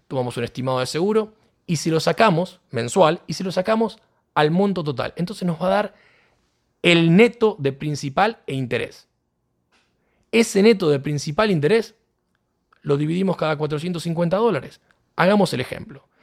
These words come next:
Si quedaron en dos mil dólares, y yo calculo que son doscientos cincuenta dólares de taxes y doscientos cincuenta dólares de seguro, ¿cuánto me queda? Dos mil menos otros quinientos,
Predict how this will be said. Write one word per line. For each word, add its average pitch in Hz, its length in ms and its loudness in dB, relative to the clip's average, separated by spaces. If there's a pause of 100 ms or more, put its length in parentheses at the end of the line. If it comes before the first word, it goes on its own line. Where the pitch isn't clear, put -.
(120)
Si 165 180 -6
quedaron 220 400 6
en 165 80 -2
dos 151 120 0
mil 175 200 2
dólares, 123 320 -6
y 180 60 -6
yo 202 120 0
calculo 190 320 -2
que 170 80 -4
son 185 140 -6
doscientos 175 320 -8
cincuenta 165 380 -4
dólares 160 240 2
de 131 60 -2
taxes - 380 -4 (240)
y - 80 0
doscientos 180 340 0
cincuenta 175 340 0
dólares 175 340 4
de 160 80 2
seguro, 196 400 0
¿cuánto 196 300 0
me 160 100 0
queda? 208 420 2
Dos 139 140 0
mil 147 240 2
menos 123 220 -4
otros 170 180 -6
quinientos, 196 560 0